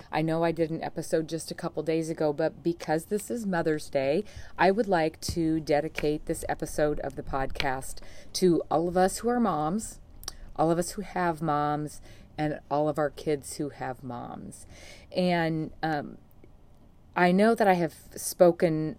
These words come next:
um, several times about quotes that my, my dad has said. Um, my dad is much like me, uh, very extroverted, talks to anybody,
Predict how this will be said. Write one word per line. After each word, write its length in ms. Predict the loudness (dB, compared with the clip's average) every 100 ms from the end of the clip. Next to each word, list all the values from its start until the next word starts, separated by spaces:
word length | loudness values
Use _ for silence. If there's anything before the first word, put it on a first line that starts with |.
| -4
um, 300 | -2 -2 0
several 300 | 4 6 4
times 380 | 0 0 0 -2
about 340 | 2 2 2
quotes 320 | 0 -2 -2 -2
that 220 | -4 -2
my, 220 | -4 -4 -8 -14 -16 -8
my 160 | 0 2
dad 360 | 4 4 4 2
has 200 | -2 -2
said. 460 | -2 0 -2 -6 -12 -20 -20 -14
Um, 320 | -10 -8 -4 2
my 140 | 4
dad 240 | 6 6
is 120 | 4 2
much 280 | -4 -4
like 280 | -4 -4 -4
me, 340 | -4 -4 -4 -8 -18 -20 -14
uh, 240 | -10 -10
very 440 | -6 -2 2 0 -2 -8
extroverted, 840 | -8 -6 -4 -2 -2 0 0 -2 -8
talks 320 | -2 -2 -2
to 160 | -8 -6
anybody, 720 | -4 -2 0 0 -2 -2 -6